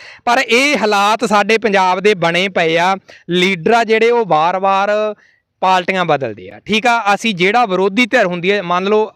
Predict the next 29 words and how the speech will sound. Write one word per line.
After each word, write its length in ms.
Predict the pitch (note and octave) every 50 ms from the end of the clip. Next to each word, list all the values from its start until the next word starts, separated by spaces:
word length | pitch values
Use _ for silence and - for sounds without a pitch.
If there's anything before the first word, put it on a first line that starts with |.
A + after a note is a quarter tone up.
| - -
ਮੈਂ 220 | E3+ F3 F3 F#3 F#3
ਕਿਸੇ 220 | G3 F#3+ - G#3 F#3+
ਪਾਰਟੀ 360 | G3+ F#3+ F#3 F3+ E3 F#3+ F#3+
ਨੂੰ 120 | F#3+ F#3+
ਵੋਟ 240 | E3 E3+ E3+ E3 E3+
ਪਾਉਣਾ 300 | - F3 D#3 D3 C#3 A#2+ - _ _ _ _ -
ਤੇ 80 | A3 G3
ਦੂਜੀ 280 | F#3 G3+ G3 E3 G#3 G3+
ਪਾਰਟੀ 380 | F#3+ G#3+ G3+ G3 F#3+ F3+ G#3 F#3+
ਦੀ 80 | G3+
ਮੈਂ 140 | G#3 G#3 G#3
ਨਿੰਦਿਆ 300 | G3+ F#3+ F3+ E3+ F3+ F#3 F#3
ਕਰਾਂਗਾ, 400 | - G3 F#3+ F#3+ F#3 F#3 F#3 F3
ਕਰਾਂਗਾ, 400 | - E3+ D3+ C3 B2+ B2 A#2+ G#2 - - - - _
ਪਰ 140 | - G#3 A3 F#3
ਜਦੋਂ 240 | G#3+ A3+ A3 A#3+ B3+
ਉਹਨਾਂ 400 | A#3+ A#3 A3 A#3 B3 C#4 C#4 C4+
ਦਾ 80 | C4+
ਲੀਡਰ 320 | B3+ A#3+ A#3 G#3 G3 A3+ G#3+
ਸਾਡੀ 320 | - G#3 G#3 F#3+ G3 G#3+ G3+
ਪਾਰਟੀ 400 | - G#3+ G3+ G3+ G3 F#3 A3 G3
'ਚ 80 | G3+
ਆ 100 | G#3 G3 F#3+
ਗਿਆ, 120 | G3+ G#3+
ਜਿਹਨੂੰ 280 | F3+ F3+ G#3 A3+ C4 C4+
ਮੈਂ 100 | C4+ B3
ਮਾੜਾ 300 | A#3 G#3+ F#3+ F3+ F3+ F#3 F3+
ਕਿਹਾ 220 | - F#3+ F#3+ F#3+ F3
ਸੀ, 220 | - G#3 F#3